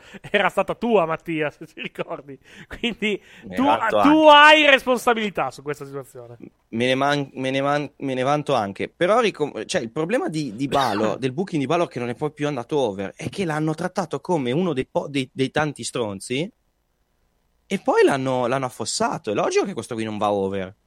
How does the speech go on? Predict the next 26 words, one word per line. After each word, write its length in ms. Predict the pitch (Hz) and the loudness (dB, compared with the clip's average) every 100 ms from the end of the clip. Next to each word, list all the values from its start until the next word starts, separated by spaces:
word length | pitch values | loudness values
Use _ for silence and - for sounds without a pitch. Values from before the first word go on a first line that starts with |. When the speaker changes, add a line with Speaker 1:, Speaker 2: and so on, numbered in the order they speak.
| - | -18
Speaker 1:
Mhm. 260 | 156 147 | -16 -8
Speaker 2:
Poi 120 | 160 120 | -2 0
vabbè, 360 | 104 98 92 _ _ _ | 0 -2 -4 _ _ _
con 140 | - 104 | -10 -2
Wyatt. 680 | 104 104 104 90 90 95 98 _ _ _ _ _ _ _ _ _ _ _ _ _ _ _ _ _ _ | 2 2 2 -2 -6 -14 -18 _ _ _ _ _ _ _ _ _ _ _ _ _ _ _ _ _ _
Poi 160 | - 92 | -14 -12
fai 160 | - 104 | -4 -4
da 120 | 101 | -4
con 160 | - 107 | -4 -4
Wyatt. 520 | 98 117 101 90 - - | 0 0 0 -4 -12 -10
Cioè, 220 | - 170 | -2 0
dovevi 220 | 139 175 196 | 2 0 2
man-, 160 | 196 160 | -2 0
dovevi 220 | 226 220 | 0 0
trattarlo 380 | 175 175 185 139 | 0 -2 0 0
come 180 | 147 165 | 0 -2
uno 180 | 196 | -2
speciale 460 | 190 - 190 190 214 | -6 -6 -2 -2 -2
sin 160 | 143 113 | -4 -6
da 80 | |
subito 460 | 110 165 117 101 - | -4 -4 -4 -6 -6
e 80 | 170 | -6
non 120 | 202 | -6
l'hai 120 | - | -6
fatto. 560 | - - - - 92 98 _ | -4 -4 -4 -8 -12 -14 _
Speaker 1:
Sì. 220 | - 139 | -14 -14